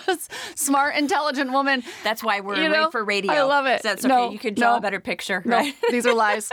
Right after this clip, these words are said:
Speaker 1: These are lies. But I don't know that that looks like success, but I know that, like, getting up, getting showered, putting on your moisturizer, you know, calling a friend when you're, when you're really hurting. I mean, that, those are more of the measures that, that I kind of see myself, you know,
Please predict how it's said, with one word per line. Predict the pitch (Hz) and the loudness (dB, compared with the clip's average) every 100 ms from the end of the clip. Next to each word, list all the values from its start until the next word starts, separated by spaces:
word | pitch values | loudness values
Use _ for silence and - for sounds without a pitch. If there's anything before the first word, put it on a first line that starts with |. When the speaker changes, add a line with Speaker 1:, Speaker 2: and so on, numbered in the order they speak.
| - - | -4 -2
Speaker 1:
These | 208 | -2
are | 233 | 2
lies. | 220 208 208 - - - - 440 - | 2 2 -2 -8 -14 -8 -6 -6 -6
But | 247 214 262 | -6 -2 0
I | 240 262 | 0 -2
don't | 269 269 254 | -2 0 2
know | 254 254 240 | 2 2 0
that | 226 | 0
that | 214 180 | 0 0
looks | 190 - | -6 -8
like | 190 165 | -8 -8
success, | - 170 - 175 160 | -10 -10 -6 -4 -4
but | - 175 | -4 -4
I | 170 | -2
know | 170 165 | -4 -2
that, | 156 | -4
like, | - 147 _ | -4 -8 _
getting | 185 175 160 | -8 -4 -2
up, | 156 143 - | -4 -6 -8
getting | 170 165 | -8 -6
showered, | 151 160 143 139 135 _ | -8 -6 -4 -4 -8 _
putting | - 165 160 | -10 -6 -4
on | 156 | -4
your | 156 | -4
moisturizer, | 147 139 - 143 131 135 139 135 135 _ _ - | -4 -6 -10 -8 -8 -6 -8 -8 -12 _ _ -8
you | 156 | -6
know, | 147 | -6
calling | 143 180 160 165 | -8 -6 -4 -4
a | 160 | -6
friend | - 151 143 143 | -6 -6 -4 -4
when | 147 | -4
you're, | 147 143 139 | -4 -8 -10
when | 151 156 | -8 -6
you're | 143 | -6
really | 131 156 151 147 | -8 -8 -8 -8
hurting. | 147 139 139 - | -8 -8 -8 -8
I | 151 | -6
mean, | 147 143 143 139 | -4 -2 -4 -4
that, | 165 160 190 | -4 -4 -4
those | 190 180 | -6 -4
are | |
more | 160 143 | -2 -4
of | 135 | -2
the | |
measures | 143 131 131 135 131 - | -4 -4 -6 -8 -8 -8
that, | 135 - - | -8 -8 -8
that | 160 | -4
I | 135 127 123 _ _ _ - | -4 -4 -10 _ _ _ -10
kind | 165 | -8
of | 135 | -6
see | - 156 | -6 -4
myself, | 143 139 156 139 135 - - - | -4 -4 -4 -4 -6 -12 -18 -8
you | 151 | -6
know, | 139 135 127 | -6 -8 -10